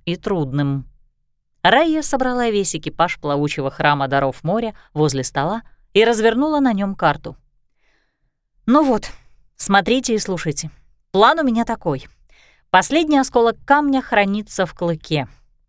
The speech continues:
Вот здесь". Она ткнула пальцем в крохотный островок, затерявшийся в широком устье реки Кумандран, как раз в том месте, где её берега напоминают пасть дракона.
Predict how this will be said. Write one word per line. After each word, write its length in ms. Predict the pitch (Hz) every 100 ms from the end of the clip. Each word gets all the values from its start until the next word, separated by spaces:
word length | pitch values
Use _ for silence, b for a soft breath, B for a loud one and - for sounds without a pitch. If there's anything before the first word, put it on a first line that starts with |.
| _ _
Вот 280 | 180 214 170
здесь". 400 | 156 160 139 - - - - - - - _
Она 240 | 156 165 240
ткнула 360 | - 262 254
пальцем 520 | - 214 240 - 220 -
в 80 | -
крохотный 500 | 226 285 254 - 226
островок, 600 | 208 - 180 208 233 - b b
затерявшийся 760 | 156 160 165 175 202 - 185 185
в 60 |
широком 440 | - 180 233 226 -
устье 420 | 190 214 - - 190
реки 380 | 185 - 185
Кумандран, 760 | 185 180 170 165 143 139 135 127 b b _ -
как 220 | 156 147
раз 240 | 151 147
в 100 | -
том 200 | 151 139
месте, 440 | 143 170 196 - 170
где 280 | 147 151
её 140 | 147 147
берега 540 | 147 143 151 196 220 -
напоминают 720 | 165 170 165 175 254 269 - -
пасть 440 | - 196 - - -
дракона. 720 | 156 175 - 165 143 131